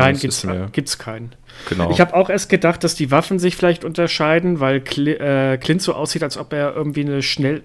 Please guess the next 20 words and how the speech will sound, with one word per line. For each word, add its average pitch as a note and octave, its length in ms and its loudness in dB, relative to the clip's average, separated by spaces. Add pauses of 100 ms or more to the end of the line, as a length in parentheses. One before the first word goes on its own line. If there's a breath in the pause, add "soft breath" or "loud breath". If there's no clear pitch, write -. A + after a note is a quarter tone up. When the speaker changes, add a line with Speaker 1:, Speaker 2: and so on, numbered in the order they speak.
(160)
Speaker 2:
seine C3+ 320 0
Waffe C#3+ 240 -2
ein C#3+ 140 -2
bisschen C#3 200 -4
schneller C#3 360 0
schießt. - 580 -6 (540 loud breath)
Aber C#3 200 2
das C3+ 140 -2
ist D#3+ 140 -4
exakt - 420 -4
eins C#3 220 -4
zu C#3+ 100 -4
eins C3+ 200 -4
spielerisch C3 360 -2
dasselbe, A2+ 460 -8
da - 80 -12
ändert B2 240 -8
sich - 180 -16
gar - 220 -16
nichts. - 320 -14